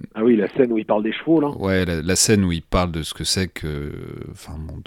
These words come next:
Speaker 2: que de, de devoir gérer les animaux blessés sur le champ de bataille. Enfin bon, c'est, c'est, c'est, c'est vraiment un monologue qui, qui est assez, euh, qui est assez dur à encaisser. Bah, en fait, c'est, c'est ça que fait la guerre à ces gens-là. C'est-à-dire, c'est, ces gens sont détestables parce qu'ils sont,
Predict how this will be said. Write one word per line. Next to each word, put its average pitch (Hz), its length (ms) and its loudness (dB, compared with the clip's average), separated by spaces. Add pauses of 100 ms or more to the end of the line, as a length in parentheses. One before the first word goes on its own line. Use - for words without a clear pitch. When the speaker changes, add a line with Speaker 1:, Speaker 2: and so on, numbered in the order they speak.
Speaker 2:
que - 80 -6
de, 73 260 -4
de 71 300 -8
devoir 78 320 -2
gérer 80 240 -2
les 78 160 0
animaux 80 320 0
blessés 80 320 -2
sur 78 160 -6
le 78 40 -8
champ - 140 -6
de 76 60 -4
bataille. 73 240 -6
Enfin - 100 -6
bon, 76 80 -2
c'est, 87 200 -2
c'est, 82 280 -2
c'est, 78 220 -4
c'est - 160 -8
vraiment 85 320 0
un 80 80 -4
monologue 87 400 0
qui, - 320 -18
qui - 100 -10
est - 40 -4
assez, 95 260 -6
euh, 90 100 -10 (720)
qui - 100 -12
est - 20 -6
assez 98 140 -4
dur 95 220 2
à - 20 4
encaisser. 95 460 0 (720)
Bah, 101 180 2
en 113 80 -4
fait, 147 220 2
c'est, 90 180 0
c'est - 160 -2
ça - 260 2
que - 120 -8
fait - 100 -4
la 82 140 -4
guerre 80 500 -8 (160)
à 78 160 -10
ces 80 220 -8
gens-là. 80 400 -8
C'est-à-dire, 85 340 -4
c'est, 92 160 0
ces 92 140 -2
gens 104 140 4
sont 98 160 -2
détestables 87 440 -2 (480)
parce 85 160 -2
qu'ils 107 220 4
sont, 87 420 -2